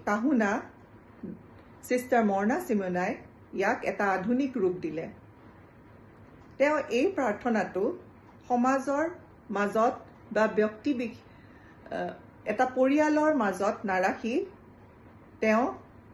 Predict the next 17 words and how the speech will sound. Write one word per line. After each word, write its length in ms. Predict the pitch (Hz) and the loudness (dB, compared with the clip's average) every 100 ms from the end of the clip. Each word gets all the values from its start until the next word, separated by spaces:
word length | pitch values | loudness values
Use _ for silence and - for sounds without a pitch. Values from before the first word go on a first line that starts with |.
| - - - 190 | -20 -20 -6 4
ব্যক্তি 300 | 247 247 339 285 | 4 4 0 2
বিশেষৰ 400 | 247 247 233 220 | 0 -2 0 0
মাজলৈ 360 | 196 180 185 180 170 | 2 0 2 2 0
আনিলে। 320 | 165 160 180 - - - 202 | -4 -8 -8 -10 -16 -4 0
ব্যক্তি 280 | 220 - 330 | 0 0 0
বিশেষৰ 440 | 294 302 294 294 269 | 0 0 -2 0 2
মাজলৈ 340 | 226 233 240 220 | 2 2 2 2
আনিলে 280 | 202 208 226 202 | 0 2 2 0
মানে 180 | 185 247 - - - - | 0 -4 -6 -16 -14 -2
এই 80 | 285 359 | 0 4
প্ৰাৰ্থনাটোৰ 600 | 233 208 247 226 220 247 208 | 2 2 0 0 0 0 2
জৰিয়তে 420 | 190 185 185 196 240 190 | 2 2 0 -2 -2 -2
এগৰাকী 400 | 190 190 190 202 180 | 0 -2 -2 -6 -4
ব্যক্তিয়ে 480 | 185 - - 202 220 - - - 202 | -4 -6 -2 -2 -2 -6 -18 -6 0
নিজৰ 380 | 220 208 247 285 311 285 185 | 2 2 2 2 0 -2 -2
মনৰ 440 | 190 196 202 214 277 - - - 202 | -2 -2 0 0 -2 -8 -20 -14 -6
ভিতৰত 540 | 208 - 208 208 214 | -6 2 4 4 2